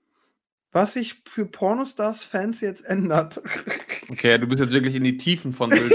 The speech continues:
Speaker 1: Nein,
Speaker 2: vorge-,
Speaker 1: also so nicht mehr
Speaker 2: vorgedrungen, ne? Du
Speaker 1: umarmt.
Speaker 2: bist nicht mehr, du bist nicht mehr auf der Startseite, merk ich gerade.
Speaker 1: Nee, nee, bin ich auch nicht mehr. Unterkategorie überhaupt.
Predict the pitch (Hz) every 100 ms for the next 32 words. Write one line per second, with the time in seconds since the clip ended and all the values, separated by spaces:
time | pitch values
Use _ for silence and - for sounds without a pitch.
0 | 349 302 302 254 226 220 220 185 139 123
1 | 113 104 98 113 139 175 226 135 170 165
2 | 139 139 143 170 165 151 160 135 131 123
3 | 113 110 110 110 110 - - 104 - 202
4 | 214 226 233 247 277 233 220 208 226 254
5 | 269 233 247 220 226 220 214 226 226 226
6 | 226 175 156 -